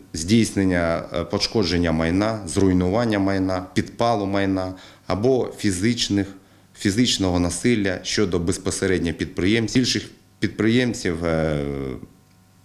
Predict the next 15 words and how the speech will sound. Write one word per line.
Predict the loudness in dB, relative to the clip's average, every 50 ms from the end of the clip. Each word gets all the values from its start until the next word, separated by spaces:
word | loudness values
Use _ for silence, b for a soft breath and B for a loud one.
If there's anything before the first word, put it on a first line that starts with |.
| _ _ _ _ _ _ _ _ _ _ -20 -20 _ _ _ _
платили | 0 0 2 4 4 4 4 2
цю | 0 -2 -2
данину | 0 2 2 4 4 4 4 2 2 -2 -6 -10 -18 b b b b b
щомісяця, | -8 -2 0 2 2 4 2 2 2 0 -4 -4 -2 -4 -4 -4 -4 -6 B B B B B B -2
і | 2 4 4 4 2
тим | 0 -4 -2 2 2 4 4 4 2 0 -2
самим | -2 -2 0 2 2 2 2 2 2 0 -2 -6 -10 -18 -18 _
цих | -4 -2 0 0
злочинців | 2 0 0 0 2 0 0 0 0 -2 0
робила | 0 0 2 2 2 2 2
ще | 2 0 0 0 0 0 -2 -6
сильнішими. | -12 -8 -4 -2 0 0 0 0 -2 -4 -6 -6 -10 -12 -14 -18 -20 _ B B B B B B B B B B B -2
Але | 0 2 2 2 4 4 4 2 2 2
були | 0 0 0 2 2 0
сміливі | 2 2 2 2 2 4 4 4 4 2 2